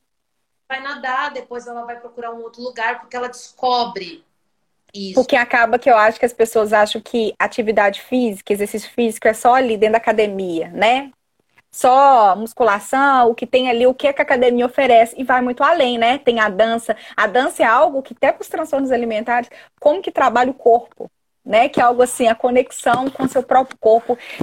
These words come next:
Speaker 2: que é algo assim, que é uma ferramenta, né? É uma modalidade muito importante. Enfim. <laughs>
Speaker 1: Em tudo, então assim, é, é experimentar, né? O que a gente fala, é experimentar. Experimenta, vai
Speaker 2: Exato. Várias coisas, aí uma hora vai gostar, vai identi-, vai identificar.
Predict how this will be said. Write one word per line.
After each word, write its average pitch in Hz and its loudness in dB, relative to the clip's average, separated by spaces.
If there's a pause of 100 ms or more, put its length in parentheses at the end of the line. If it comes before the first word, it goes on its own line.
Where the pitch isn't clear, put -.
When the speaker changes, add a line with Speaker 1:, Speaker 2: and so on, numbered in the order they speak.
Speaker 2:
que - -2
é 240 4
algo 240 2
assim, 226 -6
que 254 2
é 226 6
uma 262 -2
ferramenta, 240 -4
né? 226 2
É 247 0
uma 220 -2
modalidade 202 0
muito 254 -2
importante. 240 0 (920)
Enfim. 220 -8 (180)
<laughs> 240 2 (380)
Speaker 1:
Em 330 -14
tudo, 302 -8
então 254 -10
assim, 240 -12
é, 220 -10
é 220 -8
experimentar, 277 -6
né? 196 -8
O 202 -12
que 226 -14
a - -14
gente 240 -14
fala, 185 -12
é 208 -12
experimentar. 254 -12 (240)
Experimenta, 359 -6
vai 247 6
Speaker 2:
Exato. 208 2 (220)
Várias 302 2
coisas, 359 6
aí 330 4
uma 359 2
hora 320 4
vai 320 0
gostar, 277 4
vai 277 2
identi-, 247 0
vai 294 4
identificar. 330 0